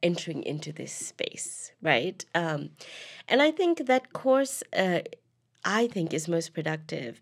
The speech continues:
because my students, especially their freshmen and sophomores, these are their first years in college, they come in thinking, "Oh, poor oppressed Indian women. Like, we're so advanced in the U S, and these third world women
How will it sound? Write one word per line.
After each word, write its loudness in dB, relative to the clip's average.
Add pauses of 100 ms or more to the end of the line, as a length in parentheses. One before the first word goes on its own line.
because -6
my 0
students, -2 (460)
especially 6
their 10
freshmen 2
and 2
sophomores, 2
these -2
are 2
their 0
first -2
years 0
in -2
college, -4 (380)
they 4
come 6
in 4
thinking, -2
"Oh, 4
poor 2
oppressed -4
Indian -2
women. -4 (640)
Like, 0
we're 6
so 4
advanced 0
in -4
the -6
U -6
S, -8
and -6 (300)
these -2
third 4
world 0
women -4